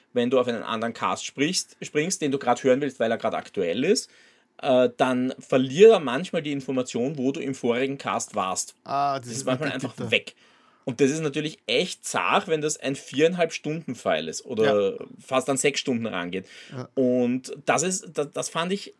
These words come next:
Speaker 1: äh, also da, da haben mir die, die einzelnen Ausgaben von, jetzt vom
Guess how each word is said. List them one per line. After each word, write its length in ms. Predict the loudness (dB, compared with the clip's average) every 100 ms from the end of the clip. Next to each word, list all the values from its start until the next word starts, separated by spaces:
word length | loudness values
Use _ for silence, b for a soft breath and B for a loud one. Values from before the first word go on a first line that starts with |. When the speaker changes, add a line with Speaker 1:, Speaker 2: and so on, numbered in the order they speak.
| _ -12
Speaker 1:
äh, 60 |
also 420 | -10 -8 -4 -4 0
da, 320 | 2 4 2 0
da 120 | -2
haben 100 | 0
mir 120 | -2
die, 280 | 0 0 0
die 160 | 0
einzelnen 360 | -2 -2 -2 0
Ausgaben 640 | 0 2 4 4 2 -6
von, 600 | -4 -2 -2 -4 -8 -8 -8
jetzt 160 | -8
vom 380 | -8 -10 -10 -14